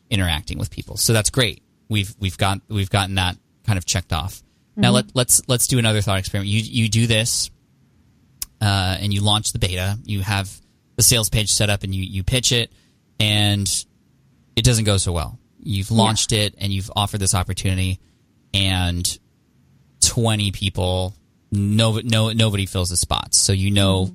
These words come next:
Speaker 1: for a fact that this is not how your audience wants to be served. How do you then feel after that?
Speaker 2: <sighs> Mm.
Speaker 1: What, uh, I obviously know that that's disappointing, right?
Speaker 2: <laughs>
Speaker 1: But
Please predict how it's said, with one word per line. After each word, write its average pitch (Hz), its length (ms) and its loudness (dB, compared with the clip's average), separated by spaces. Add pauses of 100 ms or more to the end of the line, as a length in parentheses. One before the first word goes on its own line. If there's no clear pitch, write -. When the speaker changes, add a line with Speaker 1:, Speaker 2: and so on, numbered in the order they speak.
Speaker 1:
for - 200 -4
a 92 40 -2
fact 90 280 0
that 87 120 -6
this 95 160 0
is 92 100 -2
not 87 200 0
how 90 160 0
your 87 200 -2
audience 82 400 -2
wants 87 540 -2 (400)
to - 80 0
be 92 100 2
served. - 540 -4 (500)
How 101 160 0
do 95 80 0
you 92 80 0
then 85 160 0
feel 87 180 -4
after 82 260 -6
that? - 220 -6 (1300)
Speaker 2:
<sighs> - 80 -12 (1600)
Mm. 226 440 4 (560)
Speaker 1:
What, 131 180 0 (380)
uh, 107 240 0 (100)
I 123 140 2
obviously 120 340 0
know 101 160 4
that 92 120 0
that's - 320 -2 (840)
disappointing, 110 580 -2
right? 95 220 -2 (320)
Speaker 2:
<laughs> 247 80 4 (380)
Speaker 1:
But 110 260 2